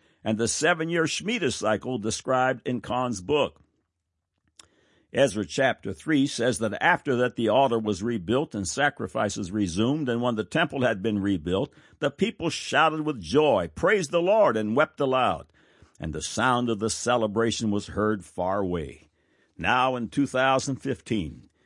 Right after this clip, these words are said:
we have the news that once again the altar of sacrifice has been rebuilt and is ready for use, Gallup said. We also know of a very serious plan to rebuild the ancient temple of God upon the Temple Mount.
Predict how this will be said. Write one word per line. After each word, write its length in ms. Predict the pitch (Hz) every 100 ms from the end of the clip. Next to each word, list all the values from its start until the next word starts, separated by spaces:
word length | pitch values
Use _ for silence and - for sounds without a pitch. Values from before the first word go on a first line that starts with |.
| _
we 160 | 110 117
have 300 | 120 135 123
the 100 | 127
news 400 | 120 139 147 143
that 140 | 120
once 280 | 113 139 143
again 380 | 147 135 170 120
the 140 | 107
altar 380 | 107 139 151 147
of 100 | 135
sacrifice 760 | - 143 143 - 147 160 151 139
has 200 | 139 98
been 240 | 139 135
rebuilt 640 | 127 139 92 107 82 - - - _
and 220 | - 98
is 240 | 95 80 -
ready 320 | 78 127 117
for 200 | 104 113
use, 380 | 95 135 95 -
Gallup 440 | - 85 80 80
said. 360 | - 87 95 127 _ _ _
We 140 | 110
also 420 | 143 180 - 143
know 340 | 127 127 147 202
of 80 | 110
a 80 |
very 340 | 110 131 147 131
serious 580 | - 180 180 156 131 -
plan 420 | - 190 139 90
to 100 | 104
rebuild 460 | 123 113 123 143
the 160 | 123 95
ancient 440 | 139 156 147 120
temple 360 | - 196 - 117
of 100 | 104
God 300 | 95 117 147
upon 320 | 135 - 143
the 80 | 147
Temple 400 | 127 147 143 156
Mount. 340 | 135 92 73